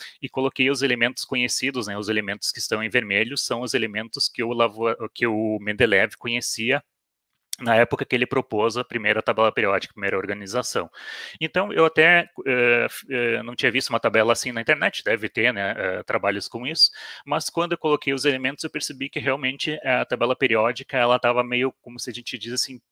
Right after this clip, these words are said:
pulando, ela estava começando a, a tomar forma, né? Já tinha bastante elementos descobertos, né? Se eu não me engano, em sessenta e três, sessenta e quatro.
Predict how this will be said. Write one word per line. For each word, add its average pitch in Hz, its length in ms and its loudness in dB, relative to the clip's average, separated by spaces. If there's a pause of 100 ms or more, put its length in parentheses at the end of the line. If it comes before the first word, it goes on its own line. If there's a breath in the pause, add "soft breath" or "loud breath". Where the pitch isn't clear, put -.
(120)
pulando, 147 480 0
ela 113 160 2
estava 123 340 -2 (140)
começando 156 640 -4
a, 131 460 -2
a 127 40 -12 (340)
tomar 131 240 2
forma, 120 540 2
né? 110 320 -2 (160)
Já 113 140 -4
tinha 160 180 -6
bastante 139 320 -6
elementos 110 380 -4
descobertos, 104 720 -4
né? 104 100 -8
Se - 100 -10
eu 104 60 -18
não 101 80 -18
me 107 40 -20
engano, 107 180 -10
em - 20 -8
sessenta 104 380 -10
e - 40 -16
três, 107 280 -12
sessenta - 280 -10
e 95 60 -12
quatro. - 340 -8